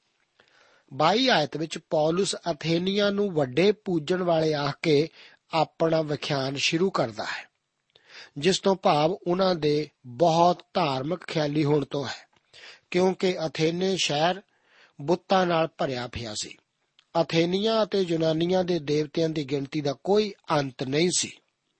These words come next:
ਉਹਨਾਂ ਵਿੱਚ ਛੋਟੇ ਅਤੇ ਵੱਡੇ ਹਰ ਚੀਜ਼ ਨਾਲ ਜੁੜੇ ਦੇਵੀ ਦੇਵਤੇ ਸਨ। ਪੌਲੁਸ ਦੁਆਰਾ ਉਹਨਾਂ ਨੂੰ ਵੱਡੇ ਪੂਜਣ ਵਾਲੇ ਆਖਣ ਤੋਂ ਇਹੋ ਹੀ ਭਾਵ ਸੀ।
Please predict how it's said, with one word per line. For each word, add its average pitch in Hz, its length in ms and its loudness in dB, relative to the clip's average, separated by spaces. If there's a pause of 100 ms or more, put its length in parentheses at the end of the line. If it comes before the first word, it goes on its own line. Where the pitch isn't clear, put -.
(580)
ਉਹਨਾਂ 220 260 6
ਵਿੱਚ 226 180 0
ਛੋਟੇ 185 520 2
ਅਤੇ 175 200 -4
ਵੱਡੇ 151 380 0
ਹਰ 156 280 0
ਚੀਜ਼ 175 380 -6
ਨਾਲ 151 260 -6
ਜੁੜੇ 135 420 -4 (360)
ਦੇਵੀ 151 360 -4
ਦੇਵਤੇ 135 520 -10
ਸਨ। - 200 -4 (1040)
ਪੌਲੁਸ 175 560 4
ਦੁਆਰਾ 165 400 2 (480)
ਉਹਨਾਂ 190 240 6
ਨੂੰ 180 180 0
ਵੱਡੇ 156 360 2
ਪੂਜਣ 160 460 -2
ਵਾਲੇ 160 340 2 (160)
ਆਖਣ 151 300 -6
ਤੋਂ 170 280 -4
ਇਹੋ 156 320 2
ਹੀ 160 100 2
ਭਾਵ 160 440 0
ਸੀ। - 200 -8